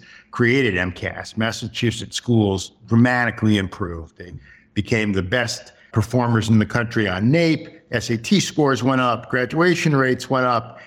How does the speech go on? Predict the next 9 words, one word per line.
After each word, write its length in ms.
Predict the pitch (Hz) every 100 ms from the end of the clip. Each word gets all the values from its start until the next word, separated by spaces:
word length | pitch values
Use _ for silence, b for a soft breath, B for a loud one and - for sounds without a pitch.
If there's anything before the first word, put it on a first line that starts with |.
| B -
and 600 | 131 127 123 120 120 117
we 140 | 123
even 460 | 127 139 123 127 120
were 300 | 117 113 107
globally 500 | 120 120 117 113 101
competitive 640 | 107 101 110 110 104 101 -
on 560 | 110 107 104 104 101 104
international 680 | 135 110 107 107 98 - 90
assessments. 960 | 85 123 110 - 101 - - _ b